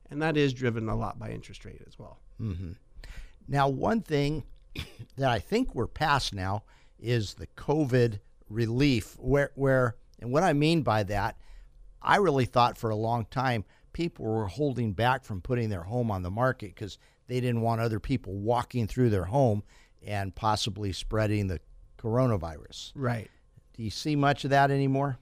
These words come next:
Speaker 1: No, it's not even really a conversa-, it doesn't seem to be, at least maybe for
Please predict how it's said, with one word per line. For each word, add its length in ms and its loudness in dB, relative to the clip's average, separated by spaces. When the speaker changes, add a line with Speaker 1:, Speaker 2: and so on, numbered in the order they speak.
Speaker 1:
No, 360 6
it's 300 -2
not 200 4
even 240 0
really 240 4
a 60 4
conversa-, 600 -6
it 40 -6
doesn't 260 0
seem 260 6
to 60 2
be, 140 4
at 60 2
least 160 4
maybe 240 6
for 300 -2